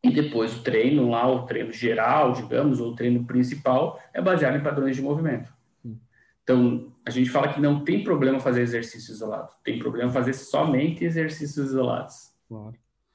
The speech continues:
Speaker 2: E aí é uma
Speaker 1: Então,
Speaker 2: importância muito maior pro aquecimento, né? Talvez essa parte que você falou de pré-reabilitação
Speaker 1: Sim.
Speaker 2: aqui,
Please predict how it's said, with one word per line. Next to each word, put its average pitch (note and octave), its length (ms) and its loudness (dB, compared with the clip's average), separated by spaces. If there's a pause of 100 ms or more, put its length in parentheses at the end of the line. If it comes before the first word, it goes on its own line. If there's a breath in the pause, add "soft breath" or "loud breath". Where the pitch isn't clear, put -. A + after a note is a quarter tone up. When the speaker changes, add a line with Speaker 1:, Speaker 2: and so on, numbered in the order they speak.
(300)
Speaker 2:
E D3 60 0
aí D3 220 2
é F3+ 60 0
uma F#3 120 -10
Speaker 1:
Então, - 140 0
Speaker 2:
importância - 400 -4
muito F#3 220 -6
maior F#3 200 2
pro G3+ 120 0
aquecimento, G3+ 680 -2
né? D3 140 -2
Talvez D3+ 300 0
essa F3 220 -4
parte D#3+ 220 -2
que - 80 -18
você E3 60 -4
falou D#3 200 -2
de D#3+ 80 -4
pré-reabilitação D3 680 2
Speaker 1:
Sim. - 160 -6
Speaker 2:
aqui, G3+ 420 -10